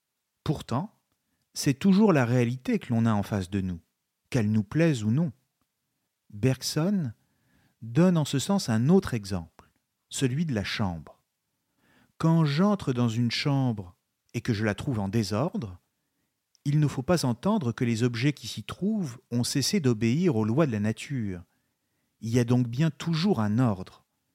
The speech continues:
C'est simplement que ce n'est pas celui auquel je m'attendais en entrant dans la chambre. Et c'est cela qui provoque ma déception. C'est donc toujours un ordre qui se propose à nous,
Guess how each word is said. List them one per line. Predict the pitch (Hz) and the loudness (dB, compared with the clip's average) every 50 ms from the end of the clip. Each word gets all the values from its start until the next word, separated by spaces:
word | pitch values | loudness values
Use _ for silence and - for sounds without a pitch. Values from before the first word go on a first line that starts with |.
| _ _ _ _ _ _ _ _ | _ _ _ _ _ _ _ _
C'est | - - - 120 | -14 -10 -8 -6
simplement | 107 - - - 190 175 - - 131 117 110 107 135 190 233 - _ _ _ _ _ _ _ _ _ _ _ _ _ _ | -6 -4 -2 -2 -2 -2 -2 -2 -2 -2 -2 -2 -2 -4 -6 -10 _ _ _ _ _ _ _ _ _ _ _ _ _ _
que | - 156 | -2 -2
ce | 151 - - | 0 0 0
n'est | 170 165 160 | 0 0 0
pas | - - 196 185 | 0 -2 -2 -2
celui | - - - - 143 135 123 117 110 104 104 110 - _ _ _ _ _ _ _ | -4 -4 -4 -2 -2 -2 -2 -4 -6 -8 -10 -12 -14 _ _ _ _ _ _ _
auquel | - 113 113 110 _ - 175 180 170 143 | -6 -6 -6 -6 _ -4 -2 0 0 0
je | 107 101 107 | -2 -2 -2
m'attendais | 98 110 139 165 160 - - 120 117 110 95 101 95 92 - _ _ _ _ _ _ _ - | -2 0 0 -2 -2 -2 -4 -4 -2 -4 -4 -6 -8 -10 -12 _ _ _ _ _ _ _ -4
en | 110 110 104 110 | -2 0 2 2
entrant | 139 151 151 - - 185 | 2 2 0 -2 -4 -2
dans | 180 156 123 | -2 0 -2
la | 110 107 | -2 -4
chambre. | - - - 101 87 80 80 - _ - _ _ _ _ _ _ _ _ _ _ _ _ _ _ _ _ _ _ | -6 -8 -8 -10 -10 -10 -12 -18 _ -20 _ _ _ _ _ _ _ _ _ _ _ _ _ _ _ _ _ _
Et | - 117 | -6 -6
c'est | - 127 110 | -4 -6 -6
cela | - - 104 101 120 | -6 -6 -4 -6 -4
qui | - - 151 | -4 -4 -6
provoque | - - 123 110 120 131 - - | -4 -2 0 0 0 0 0 -2
ma | 113 | -2
déception. | 107 110 - - 98 - - - - 85 80 _ _ _ _ _ _ _ _ _ _ _ _ _ _ _ _ _ _ _ _ _ _ _ | -2 -2 -4 -6 -8 -10 -12 -12 -12 -14 -16 _ _ _ _ _ _ _ _ _ _ _ _ _ _ _ _ _ _ _ _ _ _ _
C'est | - - - 156 | -8 -4 -2 0
donc | 147 170 180 - - - | 2 2 0 -2 -2 -4
toujours | - 214 190 165 190 175 135 | -2 -2 0 0 0 0 2
un | 123 113 117 117 | 0 0 2 2
ordre | 139 190 220 190 139 117 113 | 2 2 2 2 0 -2 -6
qui | - - 117 | -8 -8 -8
se | - 120 | -6 -6
propose | 104 - - 113 - - 117 104 101 | -6 -4 -4 -4 -4 -4 -4 -4 -2
à | 101 | -2
nous, | 101 104 117 156 208 262 | -2 0 -2 -2 -4 -6